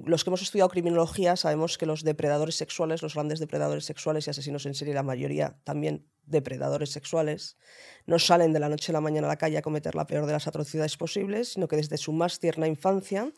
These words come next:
empiezan a desarrollar unas fantasías y una vez que esas no les satisfacen porque ya no son suficientes,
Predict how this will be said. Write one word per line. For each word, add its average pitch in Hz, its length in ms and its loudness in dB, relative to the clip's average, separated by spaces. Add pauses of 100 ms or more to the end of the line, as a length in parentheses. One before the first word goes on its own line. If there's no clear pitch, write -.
(340)
empiezan 196 320 4
a 196 40 8
desarrollar 170 440 4
unas 170 220 0
fantasías 170 1080 -2 (540)
y 165 840 4 (680)
una 220 220 8
vez 233 220 4
que 202 100 4
esas 214 480 2
no 196 220 4
les 214 160 4
satisfacen 196 640 0
porque 156 180 -6
ya 160 100 2
no 180 80 2
son 185 140 -2
suficientes, 175 920 -4